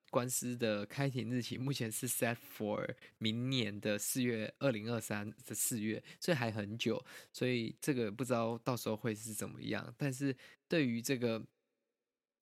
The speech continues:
目前这个状况来说，基本上 Tinder 感觉有一点点算是小赢了一点点嘛，他们毕竟强迫 Google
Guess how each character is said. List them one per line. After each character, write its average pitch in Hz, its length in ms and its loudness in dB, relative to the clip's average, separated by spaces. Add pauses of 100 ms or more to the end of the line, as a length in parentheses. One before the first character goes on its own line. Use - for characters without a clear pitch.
(120)
目 160 120 2
前 120 140 0
这 127 80 -2
个 127 80 4
状 117 260 0
况 117 280 -4
来 107 200 -4
说， 110 400 -2 (800)
基 160 160 -2
本 156 260 4
上 117 400 0 (640)
Tinder 151 720 0
感 113 160 -4
觉 110 140 0
有 110 180 0
一 127 60 0
点 107 180 -2
点 110 180 0
算 107 320 -2
是 104 540 -2 (240)
小 107 440 2
赢 113 280 0
了 135 140 2
一 147 100 0
点 113 180 2
点 110 180 2
嘛， 107 140 -6
他 123 160 -2
们 117 280 -2
毕 113 180 -2
竟 113 180 -4
强 110 240 -6
迫 113 300 0
Google 107 420 -2